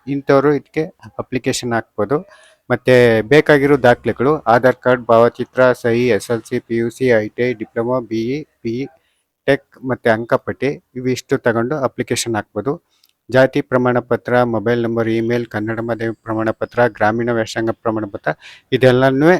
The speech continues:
ರಿಜಿಸ್ಟರ್ ಮಾಡುವಾಗ ಅಪ್ಡೇಟ್ ಮಾಡಿರ್ಬೇಕು ಅಪ್ಲಿಕೇಶನ್ ಹಾಕೋಕ್ ಮುಂಚೆನೆ ನೀವು ಕೆ ಪಿ ಎಸ್ ಸಿಯಲ್ಲಿ. ಮತ್ತೆ ಅರ್ಜಿ ಶುಲ್ಕ ಸಾಮಾನ್ಯ ಅಭ್ಯರ್ಥಿಗಳಿಗೆ ಆರ್ನೂರು, ಟೂ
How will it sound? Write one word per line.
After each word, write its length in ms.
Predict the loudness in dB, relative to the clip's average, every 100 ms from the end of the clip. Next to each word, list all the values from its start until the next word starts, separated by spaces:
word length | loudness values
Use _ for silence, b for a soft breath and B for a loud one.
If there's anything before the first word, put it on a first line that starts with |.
| -2 -6 -6
ರಿಜಿಸ್ಟರ್ 440 | -2 -2 4 6 6
ಮಾಡುವಾಗ 320 | 4 4 2 0 -2
ಅಪ್ಡೇಟ್ 340 | 0 4 4 4 2
ಮಾಡಿರ್ಬೇಕು 520 | 6 4 4 4 4 4
ಅಪ್ಲಿಕೇಶನ್ 540 | 0 -2 -2 -2 -4
ಹಾಕೋಕ್ 340 | -4 -6 -10 -8
ಮುಂಚೆನೆ 360 | -8 -4 -4 -4 _ -4
ನೀವು 180 | 0 0 _ -2
ಕೆ 100 | -2
ಪಿ 160 | 2 0
ಎಸ್ 180 | 0 -2
ಸಿಯಲ್ಲಿ. 240 | -2 -2 -4 b b b -8
ಮತ್ತೆ 180 | 2 4
ಅರ್ಜಿ 260 | 4 2 2 2
ಶುಲ್ಕ 260 | 0 2 2 2 _ 0
ಸಾಮಾನ್ಯ 360 | 2 4 2 2
ಅಭ್ಯರ್ಥಿಗಳಿಗೆ 640 | 0 0 0 0 0 2 2
ಆರ್ನೂರು, 380 | 2 -2 0 -2 _ b b b b _
ಟೂ 80 | 2